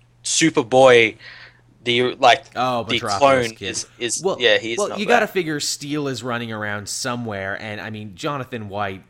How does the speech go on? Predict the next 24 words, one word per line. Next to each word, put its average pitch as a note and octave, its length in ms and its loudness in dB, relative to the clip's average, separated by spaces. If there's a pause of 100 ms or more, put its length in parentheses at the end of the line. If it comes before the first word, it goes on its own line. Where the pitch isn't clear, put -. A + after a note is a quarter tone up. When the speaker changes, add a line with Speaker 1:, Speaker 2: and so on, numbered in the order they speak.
(100)
Speaker 2:
is A#2 320 -10
the G2+ 140 -12
new F#2+ 540 -10
Superboy F#2+ 680 -8
for - 160 -12
all G2+ 180 -6
intents F#2+ 340 -12
and F#2 80 -18
purposes. F#2 640 -12
No D3+ 120 -4
one C#3+ 140 -4
gives B2 220 -6
a A#2 60 -10
shit B2 220 -6
about G#2+ 280 -4
Connor A2 400 -6
or G#2 160 -6
Con-El. G2+ 500 -4
He's G#2 220 -8
off G#2 240 -2
in A2+ 40 -8
a G#2 60 -8
monastery F#2+ 720 -10
somewhere. F#2 460 -10